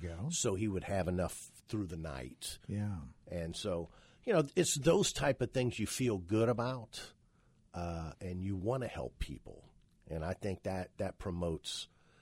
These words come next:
Speaker 2: a, a, a whole change in, in your community, in your neighborhood, if everybody just practice that. And, and, you know, after the storm goes away, why couldn't you continue to do something like that? Each day, look to do an act of kindness for,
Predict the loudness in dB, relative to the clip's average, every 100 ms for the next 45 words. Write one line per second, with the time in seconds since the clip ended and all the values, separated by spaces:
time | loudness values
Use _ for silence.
0 | _ _ -10 -10 -8 -12 -12 -8 -6 0
1 | 0 0 -2 0 2 2 0 -4 -10 -14
2 | _ -8 -6 -6 -6 -4 -2 -4 -6 -4
3 | -2 -2 -4 -6 -6 -4 -4 -4 -4 -6
4 | -8 -8 -4 -2 -2 -2 -4 -4 -6 -6
5 | -10 _ -2 -2 -2 -6 -4 -4 -4 -10
6 | -20 -20 -10 -2 0 0 0 2 4 4
7 | 4 2 2 2 2 4 4 4 6 6
8 | 4 4 4 2 0 -12 -20 _ 0 2
9 | 4 4 4 2 2 0 0 0 0 0
10 | 0 -2 -2 -2 -2 -4 -4 -4 -4 -2
11 | -2 -4 -2 0 2 2 0 -2 -4 0
12 | 2 2 0 -2 -8 -14 -6 -2 -2 -2
13 | -4 -4 -6